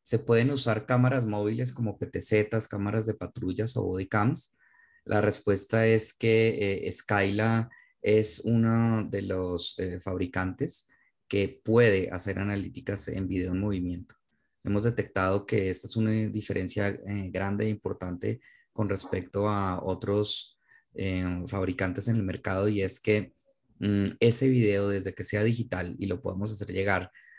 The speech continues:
a un dispositivo de hardware donde está instalado Skyla,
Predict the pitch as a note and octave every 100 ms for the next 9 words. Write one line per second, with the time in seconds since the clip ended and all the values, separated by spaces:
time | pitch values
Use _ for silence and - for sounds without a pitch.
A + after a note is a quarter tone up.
0 | - G2 G2 G2 - A2 - - F#2+ F#2+
1 | G#2 G2 F2+ F2+ F#2 G2 G2 F2+ - F#2
2 | F2+ G2 F#2+ G2 G2+ G2+ G2+ G#2 _ _
3 | _ - - G2+ G2 A2 E3